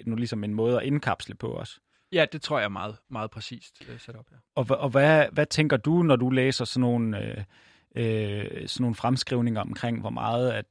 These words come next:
Speaker 1: øh, psykisk sygdom kommer til at berøre, øh, ligesom befolkningen i fremtiden, og, øh, hvor meget en stigning der er i diagnoser? Altså, ser du det, som lytteren beskriver det, som, som, øh, mental sundhed er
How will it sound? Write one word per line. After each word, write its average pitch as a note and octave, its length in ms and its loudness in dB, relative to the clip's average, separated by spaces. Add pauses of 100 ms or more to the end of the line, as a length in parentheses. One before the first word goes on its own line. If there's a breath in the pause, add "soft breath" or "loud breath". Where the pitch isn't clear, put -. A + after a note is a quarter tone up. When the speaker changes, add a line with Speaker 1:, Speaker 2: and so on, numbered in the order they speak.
Speaker 1:
øh, G2+ 280 -6
psykisk B2+ 380 -6
sygdom B2+ 340 0
kommer A2 180 -2
til - 120 -6
at A2 80 -4
berøre, A#2+ 420 2 (220)
øh, A2 220 -2
ligesom A2 400 -4 (180)
befolkningen A#2+ 440 0
i G#2 40 -8
fremtiden, B2 640 0
og, G#2 220 -2 (320 loud breath)
øh, G#2+ 240 -6
hvor G2+ 120 -4
meget G#2+ 240 -2
en A#2 100 -2
stigning D3 500 -2
der G#2+ 60 0
er A2 440 2
i G2 260 -8 (300 soft breath)
diagnoser? B2 440 0
Altså, - 180 -2
ser F3+ 200 6
du D3+ 80 -2
det, B2+ 180 2
som A#2 240 2
lytteren C3+ 300 4
beskriver C3 360 2
det, G#2+ 120 -2
som, A2 280 0 (220 soft breath)
som, A#2+ 360 0 (180)
øh, A2 320 -2 (120)
mental A#2+ 760 -2
sundhed C3+ 280 4
er G#2 60 4